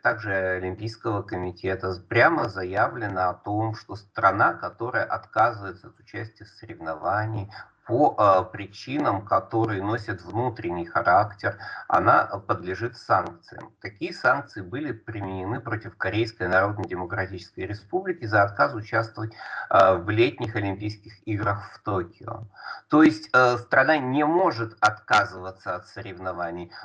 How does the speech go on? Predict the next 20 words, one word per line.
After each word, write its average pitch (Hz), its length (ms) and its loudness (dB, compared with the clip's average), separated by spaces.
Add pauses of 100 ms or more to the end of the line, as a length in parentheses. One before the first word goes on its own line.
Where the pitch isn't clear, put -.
но 127 240 2
в 110 160 -6
данном 214 460 6
случае 131 480 -8
она 139 340 6
может 143 600 2
отказываться, 208 840 0
а 127 280 4
санкции 170 500 -2
будут 147 400 -6
против 165 420 -2
других. 131 680 -8 (280)
То 156 80 2
есть, 156 200 2
э, 123 120 -6
каждый 180 520 4
случай 131 540 -10
воспринимается 156 1000 2
как - 400 0
тот, 131 320 -2